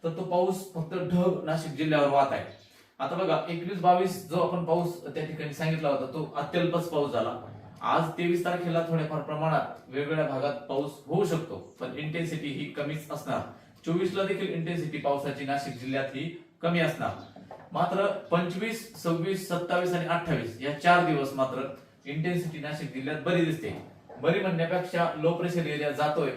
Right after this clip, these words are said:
म्हणून थ-, थोडाफार इम्पॅक्ट त्या ठिकाणी पडणार. त्यामुळे जे काही पीक, तहानलेले पीक आहे त्याला तो पाऊस,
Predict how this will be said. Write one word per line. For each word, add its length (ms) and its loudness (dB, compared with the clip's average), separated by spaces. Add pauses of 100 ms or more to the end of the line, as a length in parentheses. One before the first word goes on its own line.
म्हणून 300 -2
थ-, 240 -12
थोडाफार 300 0
इम्पॅक्ट 460 -4
त्या 100 -2
ठिकाणी 280 -6
पडणार. 380 2 (480)
त्यामुळे 300 2
जे 100 0
काही 180 0
पीक, 360 -4 (300)
तहानलेले 380 2
पीक 220 -4
आहे 400 -4
त्याला 240 2
तो 240 0
पाऊस, 340 0